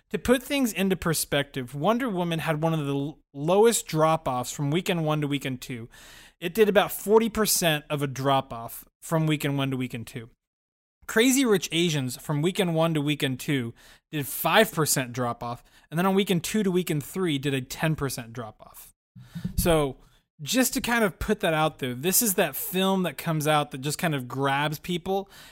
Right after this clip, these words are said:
and by word of mouth just spreads, uh, and spreads and spreads and spreads, which is why, uh, almost a month after it's been released, we are now reviewing it because it's,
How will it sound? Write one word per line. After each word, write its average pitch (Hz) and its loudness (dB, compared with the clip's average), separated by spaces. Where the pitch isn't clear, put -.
and 143 -4
by 151 2
word 175 2
of 156 -2
mouth 151 -2
just - -6
spreads, 127 -4
uh, 131 -2
and 139 -4
spreads 156 -2
and 170 -2
spreads 196 -2
and 208 -4
spreads, 233 -2
which 147 -6
is 156 2
why, 165 4
uh, 139 -10
almost 190 2
a 175 4
month 170 2
after 180 0
it's 165 -2
been 170 0
released, 156 -2
we 165 4
are 180 6
now 170 4
reviewing 160 0
it 143 -4
because 160 -2
it's, - -4